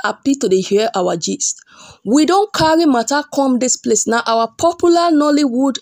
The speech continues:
actress, when you know, when I know, when they dey call Regina Daniels. My people, make una cack. If na popcorn go let you dey put for mouth, dey put am for mouth as you dey hear this gist. This one no be gist wey be like say they just dey hear like that. Mm-mm.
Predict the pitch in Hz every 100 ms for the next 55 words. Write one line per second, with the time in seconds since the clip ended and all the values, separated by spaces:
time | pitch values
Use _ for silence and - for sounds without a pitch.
0 | - 254 - - 190 185 196 233 - -
1 | - - 233 247 370 339 262 262 277 262
2 | 262 220 214 247 233 214 226 247 196 185
3 | - - 220 220 220 185 175 208 185 190
4 | 190 185 170 - _ - - - 254 320
5 | 320 - 370 466 302 277 349 - 247 226
6 | 202 - - - 190 - - - - -
7 | - - 440 - 311 277 - 370 403 330
8 | 294 262 277 320 269 233 277 - 214 226
9 | 233 - 214 - - 247 214 226 185 196
10 | 190 190 196 220 202 190 170 - - -
11 | - - 202 415 587 370 320 370 285 247
12 | 196 349 320 302 302 269 269 254 269 214
13 | 208 202 262 240 196 180 214 208 - 294
14 | - 247 220 190